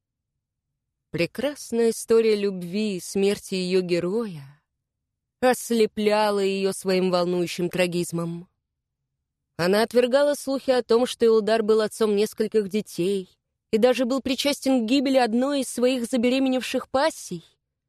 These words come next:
Как можно верить подобным слухам? Велиму тщательно просеивала воспоминания о нем,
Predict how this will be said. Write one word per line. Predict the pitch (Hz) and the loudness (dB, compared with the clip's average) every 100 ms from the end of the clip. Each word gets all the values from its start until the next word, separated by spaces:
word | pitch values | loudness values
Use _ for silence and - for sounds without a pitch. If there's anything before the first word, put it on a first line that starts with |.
| _ _ _ _ - | _ _ _ _ -4
Как | 415 - | -2 2
можно | 440 427 233 220 | 2 2 2 2
верить | 220 208 - | 2 0 -2
подобным | 233 208 196 220 | 0 0 0 -2
слухам? | - 233 - 147 143 _ _ _ _ _ _ _ _ _ _ _ _ _ _ _ _ _ _ _ _ _ _ _ - | -4 -6 -6 -8 -14 _ _ _ _ _ _ _ _ _ _ _ _ _ _ _ _ _ _ _ _ _ _ _ -4
Велиму | 254 285 262 247 | 2 2 4 2
тщательно | 233 - 254 254 233 226 | -2 0 0 0 0 0
просеивала | 220 220 - 240 240 220 220 208 | 2 -2 0 2 4 4 2 2
воспоминания | 214 - 214 208 208 214 240 226 208 | -2 0 2 2 2 0 0 0 0
о | 190 | -2
нем, | 190 185 180 | -4 -6 -12